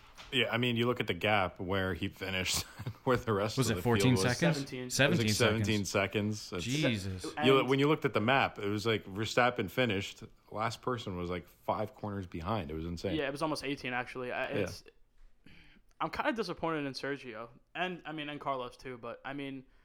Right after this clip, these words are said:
Speaker 3: they're in the same machinery. I know they cater that car to Max and everything like that, but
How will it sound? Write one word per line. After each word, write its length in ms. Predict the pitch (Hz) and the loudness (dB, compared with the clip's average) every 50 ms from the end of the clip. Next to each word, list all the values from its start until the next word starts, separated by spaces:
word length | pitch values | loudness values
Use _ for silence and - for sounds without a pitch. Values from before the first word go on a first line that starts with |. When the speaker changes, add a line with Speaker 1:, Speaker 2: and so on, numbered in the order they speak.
| _ _ _ _ _ _ _ _ _ _ - | _ _ _ _ _ _ _ _ _ _ -4
Speaker 3:
they're 140 | - 180 220 | -2 -2 0
in 60 | 240 | -2
the 60 | 226 | -2
same 200 | - - 185 165 | -2 -2 -2 -2
machinery. 400 | 156 - - 147 139 127 120 120 117 | -4 -6 -8 -10 -10 -10 -10 -10 -8
I 80 | - 165 | -8 -6
know 140 | 202 220 202 | -4 -2 0
they 120 | 180 165 | 0 -2
cater 300 | - - 165 160 156 156 | -2 -2 -2 -2 -2 -2
that 200 | 147 147 147 139 | -2 -4 -4 -4
car 240 | - 151 143 143 139 139 | -2 0 0 0 0 -2
to 220 | - 147 127 131 - | -6 -10 -12 -10 -8
Max 340 | 135 131 127 131 131 - - | -4 -4 -2 -4 -4 -6 -8
and 80 | 131 | -8
everything 260 | 131 127 127 131 135 | -8 -8 -8 -8 -6
like 160 | 131 131 127 - | -6 -6 -4 -2
that, 280 | 135 127 127 123 - | -2 0 0 -2 -2
but 240 | - 120 113 - - | -4 -6 -6 -6 -8